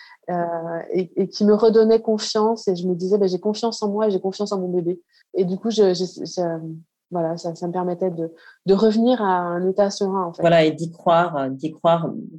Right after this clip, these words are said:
Speaker 2: que-, quels que soient
Speaker 1: Ouais.
Speaker 2: les, les, les, les
Speaker 1: Voilà.
Speaker 2: aléas. Et, et, et pourquoi, pourquoi tu as été aux urgences ? Tu peux nous dire, euh, en quelques mots ce qui,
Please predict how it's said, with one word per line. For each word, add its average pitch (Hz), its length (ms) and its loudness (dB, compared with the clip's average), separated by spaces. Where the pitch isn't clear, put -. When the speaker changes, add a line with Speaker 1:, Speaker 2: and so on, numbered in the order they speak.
Speaker 2:
que-, - 180 0
quels 165 200 2
que 170 140 0
soient 170 260 2
Speaker 1:
Ouais. 175 100 4
Speaker 2:
les, 151 280 0
les, 147 200 -2
les, 151 160 0
les - 40 -4
Speaker 1:
Voilà. 180 200 4
Speaker 2:
aléas. 160 380 2
Et, 180 240 6
et, 196 220 2
et 196 80 0
pourquoi, 220 280 2
pourquoi 247 280 0
tu - 180 -2
as 190 60 4
été 185 300 0
aux 185 100 2
urgences ? 175 600 -2
Tu - 120 -20
peux 175 100 -6
nous 180 140 0
dire, 208 240 4
euh, 170 180 4
en 165 120 -2
quelques 165 260 2
mots 170 240 6
ce 196 120 -2
qui, 151 560 0